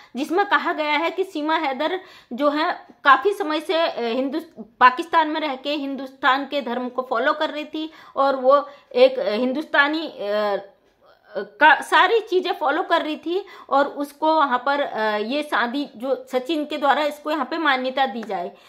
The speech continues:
तो ये एपी सिंह द्वारा वहाँ पे एक दया याचिका दायर की गई है। और, अ, जो कि, अ, दूसरा मेरे से एक सवाल था एक मैडम का, जो हिंदुस्तान से ही बिलोंग करती हैं, उन्होंने मुझसे बोला, "मैडम, आप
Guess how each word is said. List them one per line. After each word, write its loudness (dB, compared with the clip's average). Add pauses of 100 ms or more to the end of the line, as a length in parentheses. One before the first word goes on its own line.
(160)
तो 0
ये 6
एपी -2
सिंह -4
द्वारा 2
वहाँ -2
पे 4
एक -6
दया 4
याचिका -2
दायर 0
की -8
गई -2
है। -6 (260)
और, 6
अ, 0
जो -2
कि, 0
अ, 0
दूसरा 2
मेरे 0
से -8
एक -2
सवाल 4
था 0
एक -4
मैडम -4
का, -2 (360)
जो 0
हिंदुस्तान 0
से -6
ही 2
बिलोंग 2
करती -6
हैं, -2
उन्होंने -4
मुझसे -6
बोला, -2
"मैडम, -4
आप 2